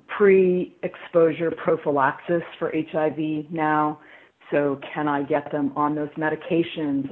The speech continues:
or help them think about condom use, et cetera? And then we know that there are higher rates of depression and suicide among L G B T Q youth,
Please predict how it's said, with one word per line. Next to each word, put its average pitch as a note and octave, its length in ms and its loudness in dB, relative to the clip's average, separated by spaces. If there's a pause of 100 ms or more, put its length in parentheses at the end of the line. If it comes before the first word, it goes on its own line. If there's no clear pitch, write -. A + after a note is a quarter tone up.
or C#3 560 0 (180)
help - 320 -2
them D3 300 0
think C#3 180 -6
about C3 320 -2
condom C#3 480 -2
use, C#3 160 -4 (140)
et - 80 -20 (100)
cetera? - 320 -10 (1120)
And A3 180 6
then A3 340 4 (340)
we B3 180 6
know B3+ 480 8
that G3+ 360 6 (320)
there G3 180 10
are F3+ 160 4
higher F3 400 2
rates D3+ 420 0
of D3 120 -8
depression C#3+ 680 -4
and E3 100 -6 (120)
suicide E3+ 760 2 (140)
among D3 580 0 (180)
L D#3 160 2
G D#3 80 -8
B D3+ 140 -6 (100)
T D#3 120 -8 (100)
Q C#3+ 180 0
youth, D3 380 -2